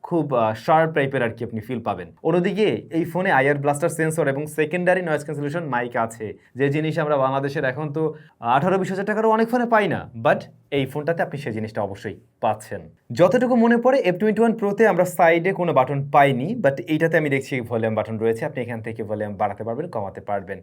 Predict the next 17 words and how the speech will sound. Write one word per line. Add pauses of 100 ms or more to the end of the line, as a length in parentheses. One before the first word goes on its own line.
(160)
আর
এটাতে
কিন্তু
সিম
কার্ড
স্লট
রয়েছে,
যে
এখানে (320)
ব্যাক
সাইড
খুলে
সিম
প্লেস
করবেন
এমন
না,